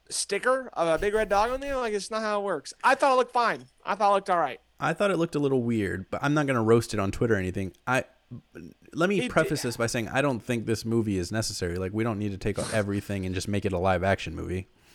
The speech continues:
Speaker 1: Dude, I
Speaker 2: Uh,
Speaker 1: never thought about this once in my life, ever.
Speaker 2: Yeah,
Speaker 1: Like,
Speaker 2: I've
Speaker 1: "Oh,
Speaker 2: never
Speaker 1: I
Speaker 2: been like, "You
Speaker 1: fucking
Speaker 2: know what I
Speaker 1: need it."
Speaker 2: really <laughs> want? A Clifford the Big Red Dog live action movie." Um, it does look a little weird. I mean, it just looks like they enlarged a,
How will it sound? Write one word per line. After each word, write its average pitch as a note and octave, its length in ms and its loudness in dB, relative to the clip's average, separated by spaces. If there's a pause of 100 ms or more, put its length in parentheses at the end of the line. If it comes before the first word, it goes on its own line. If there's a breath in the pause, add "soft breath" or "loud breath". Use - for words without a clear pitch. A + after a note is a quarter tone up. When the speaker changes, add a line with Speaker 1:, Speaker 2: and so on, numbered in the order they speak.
Speaker 1:
Dude, F3 160 0
I F#3+ 120 2
Speaker 2:
Uh, F#3 60 0
Speaker 1:
never E3+ 200 0
thought F3 200 0
about E3+ 200 -2
this F3 180 -8
once D#3+ 160 -12
in D3+ 80 -14
my C#3+ 100 -10
life, C3+ 300 -12
ever. D3 300 -8 (240)
Speaker 2:
Yeah, A#2 160 4
Speaker 1:
Like, F#3+ 120 4
Speaker 2:
I've A3 60 6
Speaker 1:
"Oh, - 80 8
Speaker 2:
never G3 100 10
Speaker 1:
I - 40 4
Speaker 2:
been D#3+ 120 4
like, - 140 10
"You F#3+ 60 2
Speaker 1:
fucking - 40 4
Speaker 2:
know E3+ 100 4
what F#3 100 6
I E3+ 40 8
Speaker 1:
need D#3+ 80 0
it." - 20 2
Speaker 2:
really D#3+ 180 6
<laughs> - 80 -4
want? E3 320 -2
A C3 80 2
Clifford F3 480 -2
the A#2 80 0
Big B2 280 0
Red A#2+ 220 2
Dog G#2+ 240 2
live G2 240 2
action F#2 320 -4
movie." E2 320 -10 (800 loud breath)
Um, G#2 340 2 (120)
it D3+ 80 0
does F3 180 2
look F3 100 0
a E3 40 2
little D#3 180 6
weird. C#3 180 6
I B2+ 60 -2
mean, C3 140 2
it A#2+ 60 2
just C3 180 -2
looks C#3 160 -2
like B2 160 4 (100)
they A2+ 280 2 (960)
enlarged G#2+ 720 0 (120)
a, F#2+ 180 -2